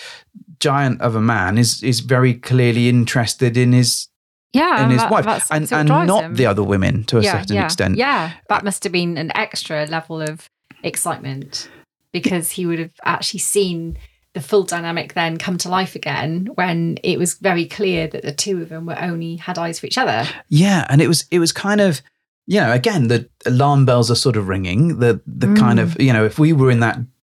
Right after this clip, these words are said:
Speaker 1: you know, if that was us and those situations were reversed, you know, I'd be panicking and I'd be, like, going,
Speaker 2: <laughs>
Speaker 1: "No, let's pull the brakes on this. This is, this isn't for me." But also, I think there was a little bit of kind of how we see them was different. And I was like,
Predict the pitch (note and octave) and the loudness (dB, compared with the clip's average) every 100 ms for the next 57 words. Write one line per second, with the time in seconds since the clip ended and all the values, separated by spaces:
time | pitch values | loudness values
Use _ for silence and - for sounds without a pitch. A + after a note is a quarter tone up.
0 | _ - - C2+ A2 - _ C3 G2+ G2 | _ -18 -14 -6 -6 -6 _ 2 2 0
1 | - C3+ B2+ D3+ G#2+ G2 - A2+ A2+ G#2+ | -2 0 0 0 -2 -4 -2 0 2 2
2 | - C3 A2+ G2+ C#3 - G#2 A#2 F#3 - | -2 -4 -4 -2 -6 -4 -4 0 0 0
3 | D2 C#3+ - - - - - - _ _ | 0 0 -2 -8 -18 -18 -20 -20 _ _
4 | D3 C#3+ A2 C3+ C3 A2+ _ _ - E3 | 2 4 4 2 0 -2 _ _ 0 2
5 | C#3+ B2+ A#2 A2+ A2+ A#2 A3 A#3+ A3+ A#3+ | 2 2 2 4 2 2 2 2 2 2
6 | B3 A#3 A#3+ A3 G#3+ E3 - G3 F3+ C#3+ | 2 2 4 2 2 0 0 0 0 0
7 | D#3+ C3+ B2+ A2+ C#3+ C3+ C#3 C3 B2+ A#2+ | -2 0 -2 2 0 0 -2 0 2 0
8 | G#2+ B2+ D#3 B2 F#2 A2 - - - - | 0 0 2 0 0 -4 -8 -20 -20 -20
9 | _ G3+ D4+ F#4+ A#3+ C#3 D3 C3 B2 C3 | _ 0 2 2 2 0 0 2 2 2
10 | G3 F#3+ C3 - A2 - - - - C#3+ | 2 0 0 0 -2 -4 -20 -20 -2 2
11 | C3+ A#2+ A#2 _ _ _ - D#3 E3 D3+ | 4 4 2 _ _ _ -4 0 4 4
12 | C#3 B2+ D#3 G3+ D3 - - D#3 B2+ E3+ | 2 4 4 4 4 0 -2 -4 -2 -2
13 | E3 F#2+ G2+ C3+ - _ _ _ C#3 C3 | -2 -4 -2 -2 -2 _ _ _ 0 0
14 | _ A3 - B2 - - C3 D3+ D#3 C#3 | _ 0 0 -2 -2 0 0 2 0 0
15 | C3+ | -2